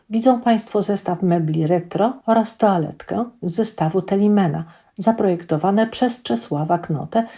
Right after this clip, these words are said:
związanego z ładem od roku tysiąc dziewięćset dwudziestego szóstego. Oba, pochodzące z lat siedemdziesiątych zestawy meblowe, były produkowane seryjnie. W projektach tego autora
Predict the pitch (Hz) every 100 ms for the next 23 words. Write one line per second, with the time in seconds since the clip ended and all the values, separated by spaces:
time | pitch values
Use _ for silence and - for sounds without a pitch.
0 | - - 202 233 202 180 160 165 175 165
1 | 147 151 156 175 - 160 - - 160 -
2 | 165 185 165 170 165 151 156 160 160 156
3 | 156 165 - 165 165 - 175 - - -
4 | - _ _ _ - 165 160 156 214 262
5 | - - - - 214 202 190 185 160 170
6 | 165 160 151 - - 180 165 156 165 180
7 | 160 147 143 160 - 170 165 147 147 165
8 | 208 240 240 - - _ _ 226 269 294
9 | 285 226 190 - 151 147 156 165 - 175
10 | 170 170 170 190 190 _ _ _ - -
11 | 185 190 254 - 269 - 220 196 165 165
12 | 147 165 -